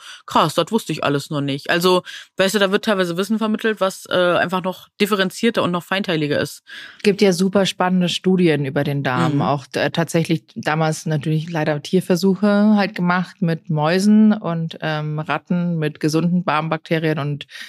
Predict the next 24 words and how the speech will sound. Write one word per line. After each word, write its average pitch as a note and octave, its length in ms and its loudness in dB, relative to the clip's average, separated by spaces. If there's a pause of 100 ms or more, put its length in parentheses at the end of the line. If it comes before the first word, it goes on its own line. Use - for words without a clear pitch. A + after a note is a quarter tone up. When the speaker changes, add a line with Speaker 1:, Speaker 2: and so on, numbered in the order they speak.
(380)
Speaker 2:
nicht F#3+ 320 2
so G3+ 120 2
gesunden G3 440 4
Darmbakterien, F#3+ 1200 2
ähm, D#3 340 -4
und D3+ 300 -6
die D3+ 80 -6
wurden D#3 280 0
dann D3 200 -2
gegenseitig D3 720 -2
von D3 220 -8
anderen C#3+ 440 -6
eingesetzt D#3 640 -4
und D3+ 320 -12
die D3 440 -12 (640)
dickeren G#3+ 640 6
Mäuse G3+ 520 4
haben F3+ 140 0
dann E3+ 120 0
tatsächlich E3+ 500 -2
mit D#3+ 160 -2
den D#3+ 400 -4
gesünderen F3+ 580 2
Darmbakterien E3 1300 -2